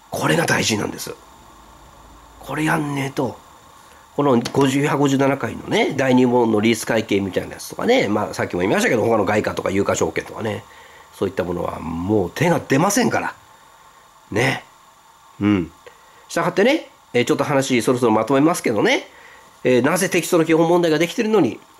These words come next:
過去問や本試験はできないのかっていうですね、それに対するご回答はですね、三級の時にですよ。三級の時に、帳簿上、帳簿外の区別と簿記一巡。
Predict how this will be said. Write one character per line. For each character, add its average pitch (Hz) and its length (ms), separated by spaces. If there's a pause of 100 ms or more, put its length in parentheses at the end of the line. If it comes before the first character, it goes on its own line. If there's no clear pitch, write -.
(180)
過 143 160
去 147 60
問 147 220
や 170 100
本 160 200
試 - 80
験 143 120
は 120 40
で 147 80
き 220 80
な 240 60
い 254 40
の 254 60
か 262 140
っ 269 140
て - 120
い 107 60
う 87 40
で - 80
す - 80
ね、 - 160 (220)
そ 170 120
れ 170 60
に 165 60
対 165 160
す 160 140
る 147 80
ご 143 140
回 165 260
答 196 240
は 170 80
で 156 60
す 233 100
ね、 330 120 (300)
三 339 420
級 311 140
の 285 80
時 247 180
に 85 60
で 82 60
す - 80
よ。 254 140 (300)
三 247 340
級 254 220
の 254 100
時 269 260
に、 370 340 (380)
帳 175 180
簿 165 180
上、 165 200
帳 160 260
簿 151 120
外 131 100
の 117 120
区 147 140
別 147 240
と 262 160
簿 127 240
記 131 160
一 85 180
巡。 - 220